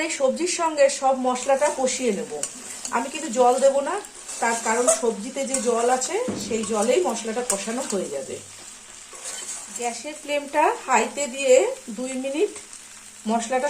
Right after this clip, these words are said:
সবজির সঙ্গে কষিয়ে নিয়েছি। এবার বড় চামচের এক চামচ নুন দিয়ে দিলাম, হাফ চামচ থেকে একটু বেশি হলুদ দিলাম,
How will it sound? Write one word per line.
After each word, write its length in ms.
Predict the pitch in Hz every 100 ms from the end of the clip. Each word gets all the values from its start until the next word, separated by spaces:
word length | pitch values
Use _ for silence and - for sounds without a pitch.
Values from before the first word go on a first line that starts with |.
| 285
সবজির 300 | 226 240 -
সঙ্গে 200 | 269 269 269
কষিয়ে 340 | 254 - 262 269
নিয়েছি। 320 | 269 277 - 359 494 - 214
এবার 240 | 220 254 453 523 - - - - - - -
বড় 140 | 220 247 269
চামচের 400 | 247 254 277 247
এক 60 | 233 -
চামচ 280 | 254 311 370 254
নুন 140 | 254 240
দিয়ে 140 | 208 180
দিলাম, 240 | 139 139 165 - - - - - - - - - - - - - - - - - - - - - -
হাফ 180 | 233 233 -
চামচ 220 | 277 277 294
থেকে 120 | 285 277
একটু 140 | 285 247
বেশি 220 | 269 - 370
হলুদ 300 | 262 247 214 -
দিলাম, 300 | 214 170 165